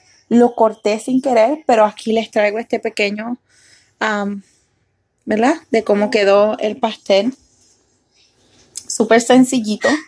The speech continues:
Am, esto es hoja arroz.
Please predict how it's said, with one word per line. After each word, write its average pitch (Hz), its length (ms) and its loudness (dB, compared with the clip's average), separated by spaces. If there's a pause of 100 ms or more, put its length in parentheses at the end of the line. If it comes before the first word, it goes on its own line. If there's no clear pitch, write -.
(640)
Am, 208 320 -4
esto 208 300 -4
es 214 220 -4
hoja 214 360 0
arroz. 220 460 -2